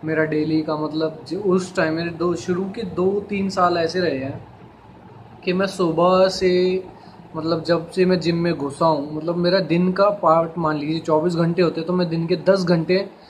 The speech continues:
जिम में बिताता था। दस घंटे वो ऐसे होते थे, मेरा एक डेढ़ घंटे का workout होता था सुबह का, एक डेढ़ घंटे का शाम का। तो preparation के time पे तो दोनों time करना पड़ता है workout, और अपना tuning करने के लिए body को,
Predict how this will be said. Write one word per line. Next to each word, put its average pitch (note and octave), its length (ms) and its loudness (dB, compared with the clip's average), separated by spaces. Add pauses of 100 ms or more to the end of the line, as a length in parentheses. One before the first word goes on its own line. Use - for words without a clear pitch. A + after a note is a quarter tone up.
(240)
जिम F#3 160 2
में F#3 160 4
बिताता B2+ 400 -2
था। - 160 -18 (1160)
दस F3+ 120 2
घंटे F3 260 2
वो F#3+ 160 4
ऐसे E3 240 4
होते F3 180 0
थे, D#3 160 0
मेरा E3+ 160 -2
एक D#3+ 140 -2
डेढ़ E3 180 -2
घंटे D#3+ 280 -2
का E3+ 80 0
workout E3 400 0
होता E3+ 220 -2
था E3+ 100 -2
सुबह D#3 300 -2
का, F3 140 0
एक D#3 140 -4
डेढ़ D#3 140 -2
घंटे D3 280 -6
का D#3 60 0
शाम A#2+ 260 -4
का। - 260 -14 (880)
तो D#3 60 -8
preparation E3 540 -2
के E3 100 -4
time D#3+ 260 -2
पे D#3+ 120 -4
तो E3 160 -4 (340)
दोनों D#3 460 -2
time E3 320 -2
करना D#3 640 -6 (220)
पड़ता D3+ 260 -4
है D#3+ 100 2
workout, D3+ 440 -4 (540)
और C#3 240 -6
अपना C#3+ 180 -10 (440)
tuning D#3+ 320 -2
करने D3+ 280 -4
के C#3+ 100 -8
लिए D3 120 -4
body C3 320 -8
को, C#3 280 -12